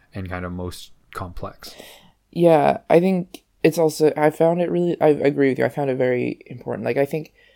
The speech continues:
Speaker 2: with this, with, with decisions that, like, me in my v-, very specific situation in life, um, look at, and I'm like, "It, this is crazy." Like, like Brexit, it's so easy, and I,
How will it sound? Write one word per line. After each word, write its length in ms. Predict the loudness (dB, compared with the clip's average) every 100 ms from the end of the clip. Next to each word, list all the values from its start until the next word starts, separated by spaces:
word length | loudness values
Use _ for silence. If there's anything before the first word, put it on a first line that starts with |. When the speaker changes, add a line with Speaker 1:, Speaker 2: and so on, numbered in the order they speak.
| _ _ _ -6
Speaker 2:
with 240 | -4 -2
this, 220 | -6 -6 -4
with, 280 | -4 -4 -10 _
with 200 | -4 -2
decisions 600 | -2 -2 -2 0 -2 0
that, 160 | 0 2
like, 160 | 0 -4 _ _ _ _
me 400 | 0 0 0 0
in 140 | -2 0
my 460 | 0 2 2 0 -2
v-, 260 | -10 -12 -12 -2
very 640 | 4 6 6 4 2 -4
specific 680 | -8 -12 -6 -2 0 0 -4
situation 640 | -10 -6 -2 -2 -4 -8
in 140 | -8 -4
life, 480 | -4 -4 -10 -20 -20 _ _ _ -8
um, 720 | -2 0 2 2 0 -2 -8 _ 0
look 240 | 0 2
at, 160 | 0 0
and 80 | -4
I'm 100 | -12
like, 260 | -14 -16 _
"It, 160 | -2
this 200 | 2 2 2
is 120 | -4
crazy." 360 | 2 4 4
Like, 180 | 4 4 0 -14 -2
like 220 | -2 4
Brexit, 320 | 2 4 0 0
it's 180 | -2 -6
so 420 | 2 4 4 2
easy, 300 | -2 -4 -4
and 80 |
I, 120 | -4